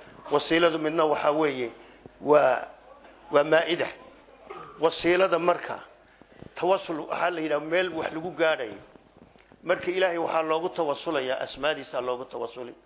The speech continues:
Ilaahayow, asmaadaadaan kugu baryi. Alla waxaa loogu tawasuli daacada adigu aad qabatay. Ilaahu, dartaa baan u tukaday. Waa kii saddexdii nin ee godka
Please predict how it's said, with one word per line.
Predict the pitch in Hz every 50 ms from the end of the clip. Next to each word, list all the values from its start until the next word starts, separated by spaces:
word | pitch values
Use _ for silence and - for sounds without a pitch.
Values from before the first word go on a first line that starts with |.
| _ - - - _ _ _ _ _ _ _ _ - - - - - - - - _ _ _ - -
Ilaahayow, | 151 147 156 156 143 143 151 147 143 147 135
asmaadaadaan | 139 - - 139 143 147 143 143 139 131 131 127
kugu | - - 135 135
baryi. | 131 123 127 120 120 123 - - - _ _ _ _ _ _ - - _ _ _ -
Alla | 143 156 170 165
waxaa | 170 151 - 156 151
loogu | 151 147 151 151 165
tawasuli | 160 - 160 143 135 131 - - 165 143 123 120 -
daacada | 143 127 131 135 156 151 139 -
adigu | - - 143 131 131
aad | 127 123 120
qabatay. | 120 120 113 117 - - - - - -
Ilaahu, | 127 127 135 135 135 -
dartaa | 139 131 - - 143 139
baan | 135 131 131 135
u | 131
tukaday. | - - 127 - 135 135 139 139 - - _ _ _ _ _ _ _ _ _ _ - - - - - -
Waa | - 139 139
kii | - - 175 185 185 175
saddexdii | - - 175 170 160 147 113 135 151 151
nin | 160 160 160
ee | 147 143
godka | 139 156 160 160 - - 147